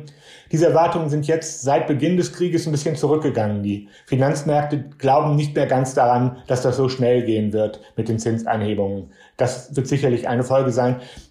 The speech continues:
Die Notenbanker sprechen jetzt alle viel von Vorsicht oder auch von Optionalität, dass man doch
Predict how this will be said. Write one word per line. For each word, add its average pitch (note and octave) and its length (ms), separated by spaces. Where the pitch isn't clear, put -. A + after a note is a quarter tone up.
Die B2 420
Notenbanker C#3+ 540
sprechen C#3+ 320
jetzt C3+ 160
alle D#3+ 220
viel F3+ 240
von B2+ 180
Vorsicht D3+ 800
oder B2+ 220
auch B2+ 200
von - 200
Optionalität, D#3 1080
dass - 140
man C#3 280
doch - 320